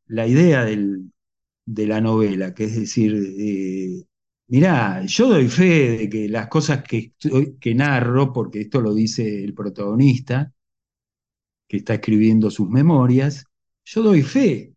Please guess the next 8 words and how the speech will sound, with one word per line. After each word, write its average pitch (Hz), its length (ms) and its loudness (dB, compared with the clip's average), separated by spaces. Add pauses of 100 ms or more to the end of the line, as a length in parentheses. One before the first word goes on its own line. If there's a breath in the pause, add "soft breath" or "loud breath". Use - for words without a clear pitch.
(260)
de 120 260 -8
que 120 140 -6
las 117 160 -8
cosas 139 400 -4
han, 110 300 -4
han 117 200 -2
sido. 95 520 -2 (840)
Eh, - 160 -16